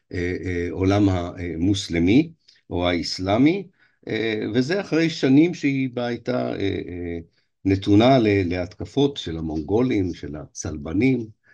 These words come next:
ולפני כן היא כמובן הייתה חלק מהאימפריה הביזנטית, לפני זה הרומאית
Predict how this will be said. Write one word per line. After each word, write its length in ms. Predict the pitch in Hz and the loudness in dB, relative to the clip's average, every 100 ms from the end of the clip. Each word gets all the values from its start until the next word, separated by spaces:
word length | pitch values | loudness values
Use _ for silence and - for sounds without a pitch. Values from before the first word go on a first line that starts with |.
| _ - | _ -4
ולפני 420 | 104 104 110 110 | -4 -2 0 0
כן 240 | 98 95 90 | 2 0 0
היא 120 | - | -2
כמובן 360 | 87 82 92 | -6 -4 -2
הייתה 220 | 90 - 85 | -4 -6 -8
חלק 380 | - 92 87 | -4 -4 -4
מהאימפריה 760 | 85 82 78 87 82 82 73 73 - _ _ _ | -4 -4 -4 -4 -4 -6 -8 -14 -16 _ _ _
הביזנטית, 880 | 73 85 98 104 98 92 92 - - _ - | -12 -4 0 0 0 -4 -4 -10 -20 _ -20
לפני 460 | - _ - 87 | -20 _ -10 -8
זה 180 | 78 78 | -6 -8
הרומאית 720 | 73 69 71 69 87 - - | -10 -12 -12 -10 -10 -12 -20